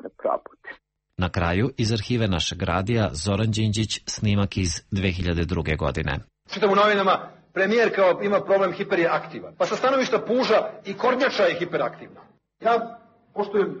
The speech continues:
Speaker 3: jednu izreku jednog starog indijanskog mudraca koji je rekao, "Ako moraš da progutaš žabu, nemoj mnogo da je gledaš, progutaj odmah. Ako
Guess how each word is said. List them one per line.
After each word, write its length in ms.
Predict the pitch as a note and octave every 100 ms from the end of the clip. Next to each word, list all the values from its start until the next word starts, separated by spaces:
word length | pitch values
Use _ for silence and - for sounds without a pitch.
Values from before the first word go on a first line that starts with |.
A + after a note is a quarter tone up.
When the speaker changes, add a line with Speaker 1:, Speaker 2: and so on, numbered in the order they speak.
| - - _ -
Speaker 3:
jednu 180 | D#3
izreku 340 | E3+ F3 - D3+
jednog 200 | C#3 C3
starog 300 | D#3 D#3 C3+ - - -
indijanskog 520 | B2+ E3+ D#3+ D3+ C3
mudraca 400 | C3 D3+ D#3 E3 - - -
koji 120 | C3+
je 60 | -
rekao, 200 | - D#3+ - - -
"Ako 200 | - -
moraš 260 | F3+ G#3+ F3
da 100 | -
progutaš 360 | D#3 F3+ F#3 D#3 -
žabu, 280 | E3 E3 E3 - - -
nemoj 200 | D#3 E3
mnogo 220 | D#3+ C#3
da 60 | B2+
je 60 |
gledaš, 300 | B2 C3+ C3 -
progutaj 340 | A#2 A#2 B2 A2+
odmah. 260 | G2+ - - -
Ako 220 | F3 F3+